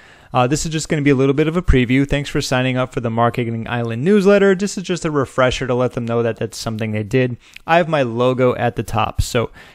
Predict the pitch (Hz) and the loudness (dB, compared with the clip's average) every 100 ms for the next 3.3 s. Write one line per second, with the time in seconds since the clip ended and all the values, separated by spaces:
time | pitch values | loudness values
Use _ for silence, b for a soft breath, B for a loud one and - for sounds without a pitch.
0 | B 170 202 190 220 214 190 - 160 156 | B 4 4 4 0 2 0 0 -2 -2
1 | 143 139 131 147 127 127 127 120 120 127 | 0 -2 0 0 2 4 4 2 0 2
2 | 135 127 123 117 120 120 123 117 104 117 | 2 0 -4 -4 -2 2 2 2 0 0
3 | 123 123 120 | 0 0 -4